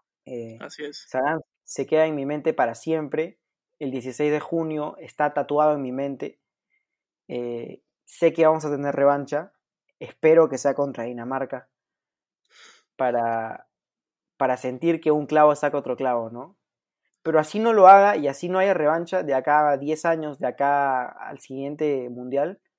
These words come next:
Speaker 1: el dieciséis de junio igual seguirá siendo importante, porque lo que se vivió ese día no lo he vuelto a vivir.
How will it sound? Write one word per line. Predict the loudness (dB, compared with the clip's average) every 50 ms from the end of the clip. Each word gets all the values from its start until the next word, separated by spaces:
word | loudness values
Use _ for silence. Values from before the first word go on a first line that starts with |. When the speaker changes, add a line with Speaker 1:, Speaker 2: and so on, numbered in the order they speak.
| _ _ _ _ _ _ _ _ _ _ _ _
Speaker 1:
el | -8 -6 -6
dieciséis | -6 -6 -4 -2 0 0
de | 0
junio | 0 -2 -4 -4 -4 -2 -4 -4 -6 -8 _ _ _ _ _ _ _ _ _ _ _ _ _ _ _ _ _ _ _ _ _ _ _ _ _ _ _ _ -6
igual | -2 2 4 4 4 2
seguirá | 0 -2 -2 0 0 0 0
siendo | -2 -4 -6 -6
importante, | -6 -6 -6 -6 -4 -4 -4 -6 -6 -12 -14 -18 _ _ _ _ _ _ _ _ _ _ _ _ _ -10
porque | -8 -8 -6 -6 -4 -4
lo | -2 -2 -2 -4
que | -4 -10 -8
se | -6 -6
vivió | -4 -2 0 0
ese | -2 -2 -2 -4 -4
día | -2 0 0 -2 -2 -4 -12 -18 _ _ _ -16
no | -10 -6 -4 0
lo | 0 2
he |
vuelto | 2 2 2 2 2 0
a |
vivir. | 0 0 -2 -4 -6 -8 -10